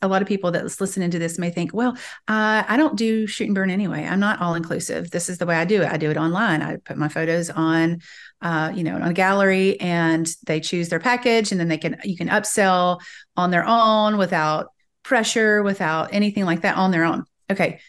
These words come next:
The only thing I would say about that, and it's a big only, is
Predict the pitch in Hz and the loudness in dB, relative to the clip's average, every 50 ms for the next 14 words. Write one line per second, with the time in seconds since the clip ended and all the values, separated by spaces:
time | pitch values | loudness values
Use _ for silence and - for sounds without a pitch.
0 | _ _ _ _ _ 190 175 196 208 - 196 214 240 269 294 320 320 320 294 247 | _ _ _ _ _ -2 0 2 2 4 4 4 6 6 8 6 6 4 4 2
1 | 240 226 - - 202 202 202 196 202 - 196 185 180 175 170 165 170 170 151 147 | 2 2 2 0 0 0 0 -2 -2 -2 0 0 2 2 0 0 0 0 -2 0
2 | 147 - - 185 185 196 196 202 190 180 - 190 185 185 180 - - 175 180 180 | 0 0 2 2 0 2 0 0 0 0 2 2 2 2 0 0 -2 -2 0 2
3 | 175 165 160 160 165 165 - 185 190 196 190 190 190 185 175 175 - - | 2 2 2 2 2 0 0 0 2 4 4 4 4 2 0 -4 -6 -8